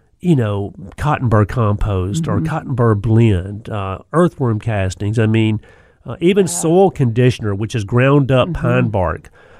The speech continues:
Speaker 1: uh, you know, garden soil, any of those type products, you, you have to amend that clay,
Speaker 2: Yeah,
Speaker 1: uh,
Speaker 2: that's
Speaker 1: to, to
Speaker 2: bottom
Speaker 1: break.
Speaker 2: line,
Speaker 1: Exactly.
Speaker 2: yeah.
Speaker 1: You just gotta make it more,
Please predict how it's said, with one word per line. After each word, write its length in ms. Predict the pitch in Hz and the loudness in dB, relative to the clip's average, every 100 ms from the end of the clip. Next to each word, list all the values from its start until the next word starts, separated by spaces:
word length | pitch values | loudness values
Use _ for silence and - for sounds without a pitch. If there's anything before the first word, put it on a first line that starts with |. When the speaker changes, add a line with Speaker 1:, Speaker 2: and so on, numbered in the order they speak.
| - - | -12 -4
Speaker 1:
uh, 300 | 120 110 - | -2 -2 -2
you 160 | 175 151 | 0 0
know, 260 | 143 - - 135 | 0 -6 -8 0
garden 400 | 123 156 147 123 | 2 4 2 -2
soil, 420 | - 117 95 101 | -2 -2 -2 -4
any 240 | - 214 254 | 2 4 4
of 120 | 208 | 4
those 240 | 208 180 | 4 2
type 500 | - - 175 175 - | -2 -12 -6 -6 -6
products, 500 | - 143 139 101 101 | -4 0 0 0 -2
you, 140 | 147 131 | -2 0
you 220 | 135 151 | 0 -2
have 280 | 127 185 190 | 0 -4 0
to 180 | 175 135 | 0 2
amend 640 | 127 127 156 175 170 139 | 2 2 4 4 2 0
that 240 | 135 - | -4 -6
clay, 800 | - - 139 180 190 185 123 101 - _ - - - | -12 -8 -4 0 4 4 4 0 -10 _ -20 -18 -6
Speaker 2:
Yeah, 280 | 233 226 196 | 0 2 2
Speaker 1:
uh, 60 | 139 | 2
Speaker 2:
that's 260 | 196 160 | 0 -2
Speaker 1:
to, 100 | 156 - - | -4 -12 -6
to 80 | |
Speaker 2:
bottom 300 | 170 190 202 | 0 2 4
Speaker 1:
break. 100 | 196 | 2
Speaker 2:
line, 260 | 208 196 196 | 2 0 0
Speaker 1:
Exactly. 540 | 185 208 233 185 180 147 | 0 2 2 2 2 2
Speaker 2:
yeah. 60 | |
Speaker 1:
You 100 | 165 | 0
just 220 | 156 180 | -2 -2
gotta 180 | 185 175 | 0 2
make 240 | 160 170 165 | 2 2 0
it 100 | 147 | -2
more, 400 | 143 143 143 | -4 -2 -4